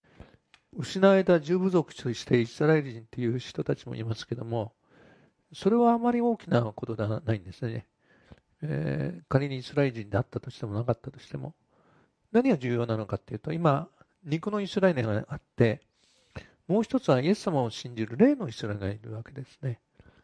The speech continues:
霊のイスラエルっていうのはクリスチャンです。つまり、私たち全員は霊のイスラエルってことになります。で、聖書ではね、これが真実のイスラエル人だって言ってるわけですね。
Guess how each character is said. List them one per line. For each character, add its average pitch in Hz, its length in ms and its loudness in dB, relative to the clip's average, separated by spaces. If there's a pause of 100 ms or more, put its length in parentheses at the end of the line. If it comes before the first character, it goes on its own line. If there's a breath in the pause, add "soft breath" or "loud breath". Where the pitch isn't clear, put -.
(500 soft breath)
霊 240 160 8
の 208 140 -4
イ 156 40 -6
ス - 120 -4
ラ 135 100 2
エ 117 60 0
ル - 40 -14
っ - 40 -20
て - 80 -14
い 117 40 -10
う - 40 -10
の 98 60 -6
は 95 100 -12
ク - 140 -6
リ 147 60 0
ス - 80 -10
チ 135 80 0
ャ 123 40 2
ン 113 80 -14
で 104 100 -10
す。 - 120 -20 (1000 soft breath)
つ - 120 -8
ま 196 100 6
り、 170 260 4
私 156 280 2
た 185 80 0
ち 139 120 -8
全 147 220 2
員 165 120 0
は 147 100 2
霊 185 200 6
の 156 140 -6
イ 110 60 -12
ス - 120 -14
ラ 117 80 0
エ 117 60 -2
ル 117 60 -10
っ 117 40 -10
て - 180 -10
こ 127 100 -14
と 123 100 -12
に 123 60 -16
な 147 100 -10
り 190 80 -16
ま - 160 -20
す。 - 160 -20 (1120 soft breath)
で、 165 300 2
聖 262 220 0
書 208 120 0
で 151 80 4
は 120 80 2
ね、 107 100 -6
こ - 180 -8
れ 254 60 0
が 254 120 -4
真 240 260 -10
実 156 220 -10
の 113 80 -4
イ 107 80 -8
ス - 120 -6
ラ 120 100 2
エ 120 40 2
ル 110 60 -6
人 107 240 -18
だ 95 100 -4
っ - 20 -8
て - 220 -16
言 - 20 -20
っ - 80 -20
て 139 120 -10
る - 100 -16
わ - 60 -20 (100)
け - 60 -20
で - 80 -20
す - 100 -20
ね。 135 160 -6